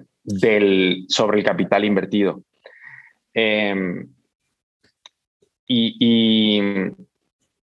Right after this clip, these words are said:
y también so-, del margen, que es, ahí meto el libro de este de Simple Numbers, eh, sim-, sim-,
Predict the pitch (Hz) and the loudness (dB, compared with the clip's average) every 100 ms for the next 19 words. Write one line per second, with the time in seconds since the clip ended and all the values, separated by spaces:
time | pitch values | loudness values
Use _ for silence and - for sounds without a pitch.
0 | _ _ _ _ _ - - 156 139 131 | _ _ _ _ _ -20 -2 0 2 2
1 | 143 160 170 170 120 123 127 156 165 127 | 2 0 -4 -4 -2 0 0 0 -2 -4
2 | 131 139 131 123 127 127 135 139 139 131 | -4 -4 -4 -2 0 0 0 -2 -2 -2
3 | 127 131 127 113 117 - 113 104 95 - | -2 -2 -2 -2 -4 -4 -2 -2 -4 -6
4 | 131 127 131 123 117 120 127 107 - - | -4 -2 0 0 0 0 0 -2 -6 -18
5 | _ _ - - _ - - 143 139 - | _ _ -14 -14 _ -10 -4 -2 -4 -6
6 | 143 - | -6 -6